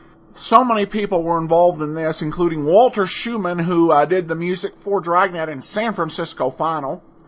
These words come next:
as well as a lot of the actors. And Jeff Chandler,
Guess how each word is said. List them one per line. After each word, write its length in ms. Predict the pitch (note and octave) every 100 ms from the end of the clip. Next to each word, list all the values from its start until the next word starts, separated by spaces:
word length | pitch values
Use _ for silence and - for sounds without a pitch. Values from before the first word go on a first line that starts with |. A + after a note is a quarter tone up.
| _ _
as 240 | D#3 D#3+
well 280 | E3 G#3 C4
as 120 | G#3+
a 60 | F3
lot 420 | E3 F3 G3 G#3+
of 140 | F#3+ D#3+
the 160 | D3+ -
actors. 560 | D#3 E3 - A2+ G2+ C#3
And 120 | C3+
Jeff 280 | F#3 A3+ -
Chandler, 680 | - B3 C#4+ G3+ C3+ F#2+